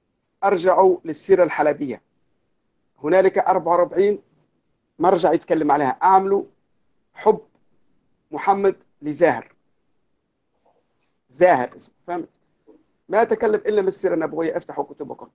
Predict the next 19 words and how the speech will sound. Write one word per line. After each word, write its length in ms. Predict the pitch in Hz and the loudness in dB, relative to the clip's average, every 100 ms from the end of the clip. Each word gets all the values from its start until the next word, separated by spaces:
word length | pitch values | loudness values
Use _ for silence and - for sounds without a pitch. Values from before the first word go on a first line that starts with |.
| _ _ _ _ _ - | _ _ _ _ _ -12
فهمت؟ 200 | 214 127 _ _ _ _ - | -12 -12 _ _ _ _ -6
يعني 340 | 165 170 - | -2 -2 -2
مع 220 | 160 165 165 | 0 2 4
زاهر 360 | 240 180 175 | 4 4 2
هذا 120 | 160 | 0
مكتوبة، 400 | 147 156 214 170 | -4 -6 -6 -2
باش 160 | 139 147 | -2 -2
نلخص 380 | 160 185 135 - | -4 -4 -10 -12
باش 140 | - | -20
ما 80 | - | -20
نطولش 380 | - 156 160 151 | -14 -10 -10 -10
الكلام، 420 | - 175 156 165 _ _ _ _ _ _ _ _ 165 | -10 -6 -4 -6 _ _ _ _ _ _ _ _ -6
لأنه 240 | 190 190 | 2 2
محمد 320 | 196 233 214 | 2 -2 -4
كان 200 | - 185 | -4 -4
يحبه، 460 | 175 226 175 156 - _ - | -2 -4 -6 -6 -8 _ -14
يحب 260 | - 170 - | -8 -8 -6
زاهر، 400 | 156 147 151 180 _ _ | -2 -2 -2 -8 _ _
زاهر، 360 | 139 147 143 | -4 -2 -2